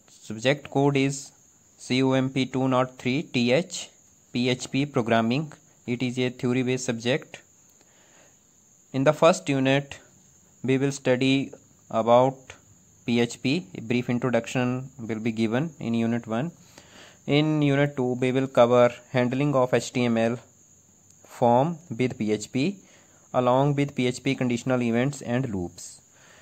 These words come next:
In unit three, we will study about P H P functions, arrays, and in fourth unit, we will study about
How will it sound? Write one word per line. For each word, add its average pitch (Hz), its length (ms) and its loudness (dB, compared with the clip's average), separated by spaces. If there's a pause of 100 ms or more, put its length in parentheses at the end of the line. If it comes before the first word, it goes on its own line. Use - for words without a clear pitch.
(120)
In 160 180 2
unit 160 340 2
three, 139 420 -2 (640)
we 143 140 0
will 156 160 -2
study 143 380 0
about 139 420 4 (120)
P 143 140 0
H 139 200 -4
P 151 180 2
functions, 147 880 -2 (440)
arrays, 139 640 2 (600)
and 131 400 2 (220)
in 123 160 -4
fourth 170 480 4
unit, 123 540 0 (960)
we 135 240 2
will 143 240 4
study 131 460 4
about 117 600 6